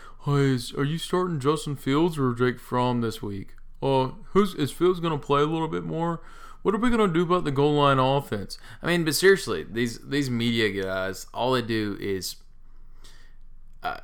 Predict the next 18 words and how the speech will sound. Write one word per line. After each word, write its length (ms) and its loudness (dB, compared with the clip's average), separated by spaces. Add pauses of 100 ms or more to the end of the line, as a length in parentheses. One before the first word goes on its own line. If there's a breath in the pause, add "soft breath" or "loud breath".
(140)
complain 680 2 (260)
is 240 -4
the 100 -4
way 180 2
I 60 2
was, 400 -6
uh, 240 -4
not 340 2
gonna 140 -8
put 220 -8
it, 260 -6
but 300 -2
all 160 0
they 100 0
do 160 4
is 100 0
complain 600 -6
about 320 -4